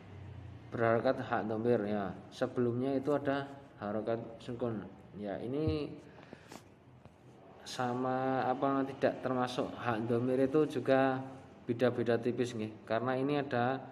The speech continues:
sebelum hak dhamir itu ada, ada sukunnya, ya.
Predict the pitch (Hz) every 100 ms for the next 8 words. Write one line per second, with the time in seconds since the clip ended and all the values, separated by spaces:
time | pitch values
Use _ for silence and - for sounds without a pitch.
0 | - - 127 117 120 120 107 113 113 123
1 | 127 139 135 127 139 - - - - -
2 | - - - - 120 117 123 120 120 123
3 | 120 107 92 90 - 80 95 90 78